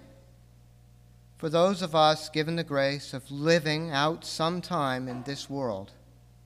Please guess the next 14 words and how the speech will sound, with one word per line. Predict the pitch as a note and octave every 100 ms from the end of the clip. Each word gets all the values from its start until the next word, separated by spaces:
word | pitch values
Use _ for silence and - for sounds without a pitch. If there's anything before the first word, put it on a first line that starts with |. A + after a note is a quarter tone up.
| _ - - - - - -
baptism | D#3+ D#3+ D#3 D#3+ C#3 C3+ - - _ - - - - -
is | D#3
a | D3
covenant. | - F3+ C#3 A2+ - - - - - - - - - - - - - - - - - - - - - - - - - - - - - - -
Covenant | - A3+ G3 E3 E3+
is | D3
just | F3+ E3
a | F3
fancy | - E3+ E3+ G#3
word | E3 C#3 C3+ C3+ - - - - - - - -
for | - E3+
a | D#3+
solemn | - D#3 C#3 C#3 C#3 C3+ -
agreement. | C#3+ C#3 E3 E3+ A#2 G2+